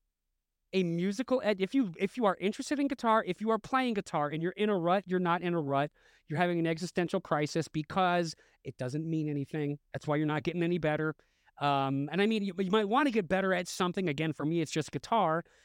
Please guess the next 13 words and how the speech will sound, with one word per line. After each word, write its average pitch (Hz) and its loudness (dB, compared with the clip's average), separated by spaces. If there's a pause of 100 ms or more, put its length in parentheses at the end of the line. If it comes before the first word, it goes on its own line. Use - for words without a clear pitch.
(180)
But 185 0
if 202 -2
you 170 -2
haven't 165 0
done 202 2
the 214 2
work, 214 2
if 151 -6
you've 151 -4
been 160 0
shown, 190 0
not 151 0
taught, 185 0